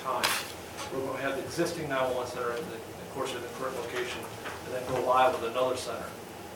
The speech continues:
To do that, there's a technical complexity of it that involves, uh, a lot of labor, not necessarily by in-house people. We're gonna use Randy and everybody, we, everybody else we possibly can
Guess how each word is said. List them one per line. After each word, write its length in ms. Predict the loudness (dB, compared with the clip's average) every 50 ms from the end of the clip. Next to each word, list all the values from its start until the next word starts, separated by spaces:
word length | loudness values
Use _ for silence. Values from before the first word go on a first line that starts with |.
| -8
To 40 | -8
do 220 | 2 2 4 6
that, 200 | 6 6 6 6
there's 200 | 4 0 -2 -4
a 100 | -6 -8 -6
technical 400 | -6 -6 -4 -4 -6 -4 -2 -4
complexity 600 | -4 -4 -6 -2 -2 0 0 0 -4 -4 -4 -2 -2
of 100 | -2 -2
it 100 | -4 -4
that 260 | -4 -6 -8 -6 -6
involves, 460 | -2 4 6 6 6 6 4 2 -2 -6 -6 -6
uh, 100 | -4 -4 -4 -4 -6
a 40 | -2
lot 200 | 4 4 6 6 4
of 120 | 2 0
labor, 340 | 0 0 0 0 0 0 0 -2 -4 -8 -8 -8 -8 -8 -8 -4
not 260 | 0 0 0 0 -2
necessarily 460 | -4 -4 -4 -4 -4 -2 0 0 0 -2 -4 -4 0
by 220 | 2 2 2 2 0 -4 -6 -6 -4
in-house 320 | -4 -2 0 0 0 -2 -2 -2
people. 260 | -2 -2 -2 -2 -2
We're 220 | -2 0 0 0 0
gonna 100 | 2 2
use 220 | 2 2 2 0
Randy 400 | 0 0 0 0 0 0 0 0
and 80 | 0 2
everybody, 260 | 2 2 2 2 0 0 0
we, 180 | -2 -2 0
everybody 320 | 0 0 0 0 0 2 0
else 140 | 0 0
we 60 | -2 -4 -4 0 2
possibly 260 | 2 2 2 0 -4 -4 -4
can 240 | -2 0 0 0